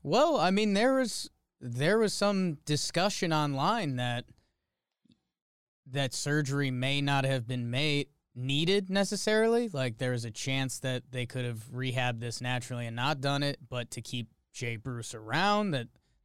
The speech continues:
that could have also forced their hand to go on this decision, that, you know, maybe it, maybe it wasn't a, a big old tear. Again, I'm not a huge meniscus tear guy, but it's, I mean, the timeline and how everything went down is pretty wild.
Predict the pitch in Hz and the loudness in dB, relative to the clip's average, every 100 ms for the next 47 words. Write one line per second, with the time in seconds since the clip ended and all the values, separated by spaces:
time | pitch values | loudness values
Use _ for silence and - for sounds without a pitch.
0 | - 120 - 123 113 117 117 127 117 - | -6 -6 -4 -8 -6 -6 -4 -6 -8 -8
1 | 120 120 123 107 127 117 110 117 151 175 | -8 -6 -6 -4 -2 -4 -6 0 2 2
2 | 185 - 180 190 190 196 151 117 117 _ | 0 -2 -4 0 0 0 -2 -4 -8 _
3 | _ - _ _ - 208 127 123 143 170 | _ -20 _ _ -4 -2 0 0 2 2
4 | 170 135 165 226 208 151 240 247 170 - | 0 0 0 2 2 4 2 2 -6 -10
5 | _ _ - 127 - _ 120 110 147 180 | _ _ -6 -6 -6 _ -8 -4 -2 0
6 | 175 123 - 117 139 165 151 180 107 110 | 0 -2 -6 -4 -2 0 0 -2 -4 -4
7 | 123 127 - _ _ _ _ _ 123 131 | -4 -6 -10 _ _ _ _ _ -6 -4
8 | 117 - 139 127 117 113 143 - 113 - | -4 -4 -4 -4 -6 -4 -4 -4 -8 -8
9 | 117 107 110 107 104 110 107 _ _ _ | -10 -10 -8 -8 -8 -8 -10 _ _ _
10 | _ _ _ - 127 123 - - 117 131 | _ _ _ 0 0 0 -6 -6 0 2
11 | 131 127 120 - 131 143 156 156 160 151 | 2 2 0 0 2 4 4 4 4 2
12 | 139 135 135 135 143 131 139 135 135 117 | 2 2 2 2 0 0 0 0 -2 -2
13 | 123 165 120 110 - - 127 156 156 151 | 0 0 -2 -6 -12 -12 -2 0 2 2
14 | 143 127 120 113 117 107 110 117 - | 0 -2 -8 -6 -4 -4 -10 -18 -18